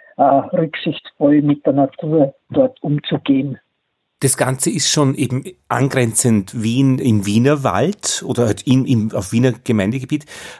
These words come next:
Speaker 2: Ähm, die, wie groß ist denn da der Radius eigentlich, äh, der da gesetzlich auch zugebilligt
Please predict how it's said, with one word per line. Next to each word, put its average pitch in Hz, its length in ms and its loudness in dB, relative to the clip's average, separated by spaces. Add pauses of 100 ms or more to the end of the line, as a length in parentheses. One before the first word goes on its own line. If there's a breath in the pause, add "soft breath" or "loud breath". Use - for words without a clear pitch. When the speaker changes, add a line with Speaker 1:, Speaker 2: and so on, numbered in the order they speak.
(100)
Speaker 2:
Ähm, 135 400 2 (340 loud breath)
die, 143 320 -2 (240 loud breath)
wie 156 320 -4
groß 151 300 2
ist 185 100 2
denn 175 80 4
da 175 80 2
der 139 160 0
Radius 143 680 0
eigentlich, 104 680 -4
äh, 127 100 2
der 139 180 0
da 139 180 4
gesetzlich 131 920 -4
auch 127 320 -2
zugebilligt - 1080 -6